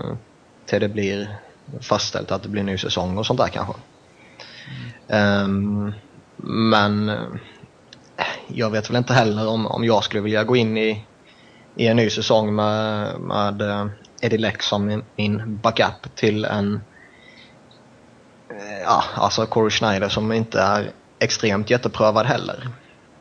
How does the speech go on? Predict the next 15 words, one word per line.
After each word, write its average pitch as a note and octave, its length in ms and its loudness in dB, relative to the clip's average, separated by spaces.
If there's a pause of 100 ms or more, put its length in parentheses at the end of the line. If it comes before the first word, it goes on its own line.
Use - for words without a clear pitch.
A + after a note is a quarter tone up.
(220)
Eh, G2 540 -4
utan G#2+ 200 0
just G#2 180 0
för, G#2+ 220 2
för A2 160 -2
Schneiders G2+ 580 -2 (680)
utbildnings- G#2 720 0
och G#2+ 140 0
utvecklings G#2 520 -2
skull A2 240 0
skulle A2 240 -2
jag G2 180 2
nog G2+ 120 -2
föredra G2+ 480 0
en G2 260 -2